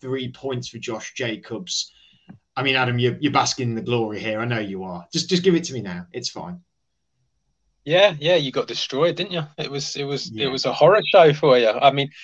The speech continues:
Speaker 2: it was so bad that I didn't even need Josh Jacobs. That's how bad it was. He didn't even
Speaker 1: <laughs>
Speaker 2: have to play. He could have got, he could have got minus. That's how bad it was,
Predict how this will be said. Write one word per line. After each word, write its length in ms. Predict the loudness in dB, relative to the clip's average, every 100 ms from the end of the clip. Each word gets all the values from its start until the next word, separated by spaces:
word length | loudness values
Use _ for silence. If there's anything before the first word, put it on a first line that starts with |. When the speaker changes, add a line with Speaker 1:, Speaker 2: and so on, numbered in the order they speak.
| -20 -16 -14 -4
Speaker 2:
it 160 | -2
was 180 | 0 -2
so 520 | -2 4 6 6 2
bad 480 | 2 2 4 2 2
that 100 | 2
I 160 | 2 2
didn't 200 | 2 -2
even 280 | -2 -4 0
need 400 | 2 4 2 0
Josh 300 | 2 2 2
Jacobs. 480 | 2 2 0 0
That's 140 | 0 2
how 120 | 0 2
bad 380 | 4 4 4 2
it 140 | -2
was. 440 | -4 -4 -2 0 2
He 140 | 0 4
didn't 220 | 6 6
even 220 | 6 2
Speaker 1:
<laughs> 60 | 2
Speaker 2:
have 120 | 0 2
to 160 | 2 2
play. 540 | 4 8 8 8 6 4
He 220 | 2 0
could 140 | -2
have 80 | 4
got, 240 | 6 6 2 -4
he 100 | 0
could 140 | 2
have 80 | 6
got 180 | 6 4
minus. 1080 | -2 4 6 8 8 6 4 4 -4 -8 -12 _
That's 240 | 0 2 2
how 320 | 4 4 2 0
bad 400 | 2 4 4 2
it 200 | 0 -2
was, 600 | 2 4 4 0 -8